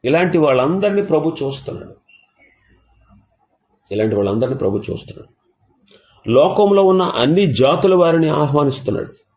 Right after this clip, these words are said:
"సర్వజనులారా," రెండవ వచనం బి పార్ట్లో మనం చూస్తే, "సర్వజనులారా," ఆయనను కొనియాడుడు అంటాడు. కీర్తనకారుడు ఇప్పుడు స్తుతి అనే మాటకు బదులుగా మరొక మాట వాడుతున్నాడు.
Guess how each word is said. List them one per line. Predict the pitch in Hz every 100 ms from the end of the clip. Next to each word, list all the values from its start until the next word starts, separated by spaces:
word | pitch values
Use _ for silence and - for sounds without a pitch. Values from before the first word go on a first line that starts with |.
| -
"సర్వజనులారా," | - - 135 147 151 156 147 147 151 143 131 95 87 - _ _ _ -
రెండవ | 98 117 123
వచనం | 135 117 110 127 117 - - _ _ _ _ -
బి | 104 110 110
పార్ట్లో | 113 110 107
మనం | 104 101
చూస్తే, | 104 98 -
"సర్వజనులారా," | 131 - 131 139 117 117 113 107 104 107 107 98 82 - _ _ _ _ _ _ _ _ _ _ _ _ -
ఆయనను | 101 98 92
కొనియాడుడు | - 127 143 104 85 82
అంటాడు. | - - - _ -
కీర్తనకారుడు | 165 160 151 139 117 113
ఇప్పుడు | 117 117 110
స్తుతి | - - 151
అనే | 139 123
మాటకు | 107 123 123 110
బదులుగా | 107 107 107 101 92 - _ _ _ _ _ _ _ -
మరొక | 107 131 143
మాట | 127 110 113
వాడుతున్నాడు. | 110 104 101 104 90 82